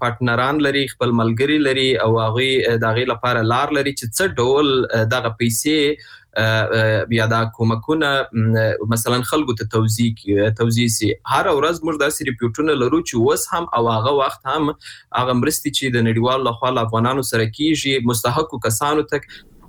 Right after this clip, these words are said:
په کمه کچه باندې رسیږي. یعنی ډیر کسان اوس هم شکایت لري، اه، ډیر کسان نیوکې لري، م، عادلانه نه دی د دې مرستو ویش.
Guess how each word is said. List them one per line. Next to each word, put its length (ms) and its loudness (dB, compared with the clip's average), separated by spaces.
په 80 0
کمه 380 -2
کچه 300 -4
باندې 280 0
رسیږي. 400 -2
یعنی 260 0
ډیر 180 0
کسان 340 -2
اوس 280 0
هم 100 -2
شکایت 600 -2
لري، 360 2
اه، 240 2
ډیر 200 0
کسان 360 -2
نیوکې 360 0
لري، 460 2
م، 140 2
عادلانه 760 0
نه 120 0
دی 160 0
د 100 0
دې 140 -2
مرستو 400 -4
ویش. 400 0